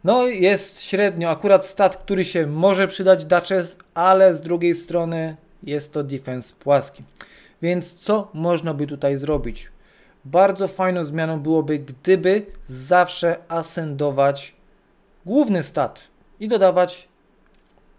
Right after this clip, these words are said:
bonus do głównego statu. To wyeliminowałoby R N G i to sprawiłoby, że to byłoby dużo bardziej przyjazne,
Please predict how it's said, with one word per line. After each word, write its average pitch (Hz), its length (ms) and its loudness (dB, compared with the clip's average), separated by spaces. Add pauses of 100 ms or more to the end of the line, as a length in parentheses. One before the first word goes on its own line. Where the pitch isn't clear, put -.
bonus 160 560 0
do 156 140 0
głównego 160 520 -4
statu. 147 420 -2 (380)
To 214 140 2
wyeliminowałoby 170 1000 0
R 165 140 -4
N 165 120 -4
G 185 220 -8 (280)
i 151 80 -8
to 214 140 0
sprawiłoby, 170 640 0
że 151 160 -4
to 151 100 -12
byłoby 151 280 -2
dużo 185 480 0
bardziej 143 420 -2
przyjazne, 139 640 -4